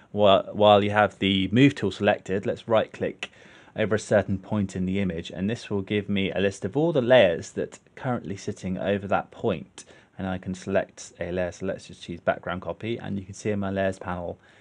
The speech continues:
it flips to the background copy, and I can work on that layer. Let's click back on my top layer. Now, if we wanted to apply a filter to this layer, we could simply go to filter and make our choice.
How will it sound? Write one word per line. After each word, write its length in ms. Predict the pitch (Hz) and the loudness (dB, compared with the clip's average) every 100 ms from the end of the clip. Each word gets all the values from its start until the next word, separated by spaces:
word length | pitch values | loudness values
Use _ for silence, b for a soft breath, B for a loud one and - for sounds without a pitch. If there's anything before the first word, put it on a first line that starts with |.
| b b | b b
it 60 | - | -4
flips 260 | 131 - | -4 -4
to 60 | - | -8
the 80 | 98 | -2
background 400 | 98 - 90 90 | -2 -2 -6 -4
copy, 440 | 90 - 90 92 - | -8 -8 -10 -10 -14
and 160 | 90 | -14
I 100 | 87 | -14
can 220 | - 87 | -14 -14
work 300 | 90 85 - | -10 -12 -12
on 100 | 85 | -14
that 200 | 87 - | -14 -12
layer. 280 | 87 82 80 _ b b b - | -10 -10 -10 _ b b b -14
Let's 160 | 170 - | -14 -10
click 180 | 127 | -6
back 220 | 117 113 107 | 0 0 0
on 20 | |
my 60 | 95 | -2
top 300 | - 101 90 | -2 -2 0
layer. 240 | 90 175 - _ - | 0 0 -2 _ 0
Now, 180 | 160 110 | 4 4
if 120 | 98 | 2
we 80 | 139 | 2
wanted 300 | 147 - 110 | 2 2 -4
to 320 | - 120 110 | 0 2 2
apply 320 | - - 127 101 | 0 2 6 6
a 60 | |
filter 560 | 98 - 190 185 113 92 | 4 2 2 2 0 0
to 340 | - - 107 | 0 -4 -2
this 300 | 95 95 - | -2 -4 -2
layer, 320 | 98 87 110 | -2 2 2
we 200 | 135 131 | 2 -2
could 360 | 120 - 110 92 | -4 0 -2 -2
simply 340 | - 107 - | -8 -8 -6
go 180 | 107 98 | -2 0
to 200 | 95 90 | -2 -8
filter 500 | - - 101 90 101 | -6 0 0 0 -2
and 260 | 92 90 90 | -2 -2 -4
make 300 | 92 92 - | -4 -6 -8
our 80 | 85 | -10
choice. 560 | - 135 92 127 - | -4 0 0 -2 -8